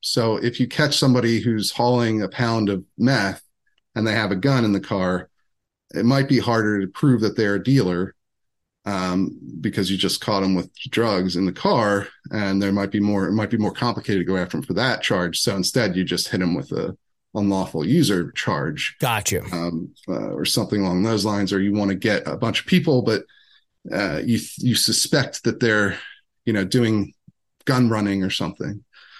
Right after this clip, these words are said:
Speaker 1: Uh, but you only catch them with cer-,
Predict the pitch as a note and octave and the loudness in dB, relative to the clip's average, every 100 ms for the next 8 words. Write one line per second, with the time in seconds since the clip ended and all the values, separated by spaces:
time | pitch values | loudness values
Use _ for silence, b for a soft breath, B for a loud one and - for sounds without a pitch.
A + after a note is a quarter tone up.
0 | B _ - F#2+ F#2 G2 G#2 A2+ G#2+ - | B _ -6 -2 -2 -2 -2 0 -2 0
1 | B2+ C#3+ B2+ - A#2+ - A2+ G2+ F#2+ F#2 | 4 6 4 2 -2 0 0 0 0 -2
2 | - B2 | 0 -2